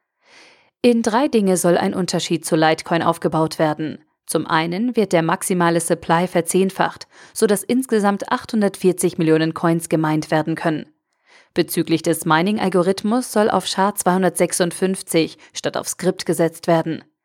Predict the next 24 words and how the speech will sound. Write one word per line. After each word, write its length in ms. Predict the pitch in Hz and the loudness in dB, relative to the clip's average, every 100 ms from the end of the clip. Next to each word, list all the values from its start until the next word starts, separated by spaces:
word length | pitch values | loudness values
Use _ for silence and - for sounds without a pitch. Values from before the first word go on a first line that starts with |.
| _ _ - - _ _ | _ _ -20 -20 _ _
Zum 180 | - 226 | 0 0
dritten 380 | 214 262 285 254 | 2 0 2 0
wird 140 | 247 | 0
die 100 | 240 | 2
Mining 400 | 202 208 262 240 | 2 2 2 2
Difficulty 760 | 233 226 190 180 165 - 160 151 | 0 -2 0 2 2 2 0 0
über 200 | 156 160 | -2 0
den 220 | 160 160 | -2 0
Dark 260 | 170 175 175 | 2 2 2
Gravity 520 | 175 190 190 180 170 | 0 0 -2 -2 2
Wave 240 | 180 196 | 2 2
Algorithmus 640 | - 170 165 170 175 175 - | -2 0 0 0 0 -2 -2
kontinuierlich 720 | 175 175 175 170 165 170 - | -2 -2 0 2 2 0 -2
angepasst, 680 | 196 202 190 175 180 - - _ - _ | -2 0 0 -2 -2 -6 -20 _ -20 _
was 200 | 220 214 | 0 0
sich 180 | 214 - | -2 -4
auf 100 | 185 | -2
die 140 | 185 | 0
Mining 400 | 170 170 226 262 | 2 2 2 0
Profitabilität 1040 | - 208 - 190 175 165 165 180 170 - - | -2 -6 -4 -2 0 0 0 0 -2 -2 2
deutlich 400 | 160 160 170 - | 2 2 -4 -2
besser 280 | 175 170 | -2 2
auswirken 520 | 160 160 - 156 165 160 | 2 2 0 -2 -2 -2
soll. 280 | 165 151 | 2 0